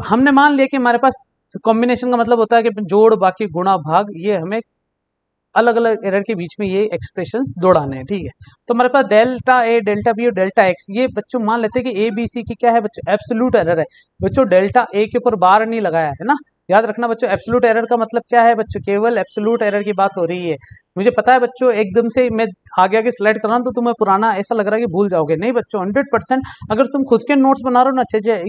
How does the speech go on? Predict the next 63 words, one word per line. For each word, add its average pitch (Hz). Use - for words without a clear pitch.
या 240
screenshot 226
ले 180
रहे 160
हो 143
तो -
पक्का -
बच्चा 240
समझ 202
में 220
आ 165
जाएगा 143
hundred 196
percent, -
ठीक 185
है 247
ना 262
बच्चे। 160
आगे 202
चले 226
अपन, 240
ठीक 180
है। 247
Next 202
बच्चों 277
इसके 208
बारे 208
में 214
देखते 196
हैं। 254
सबसे -
पहले 247
बात 226
करेंगे 233
बच्चों 226
एडिशन 175
की। 165
तो 208
जब 220
मैं 240
addition 233
की 254
बात 233
करता 185
हूँ 180
तो 254
इनकी 240
जो 262
relative 185
error 208
होती 202
है 202
बच्चों, -
relative 175
error 208
समझते 226
हो 185
ना, 202
del 180
X 202
upon 185
X 175
की। 143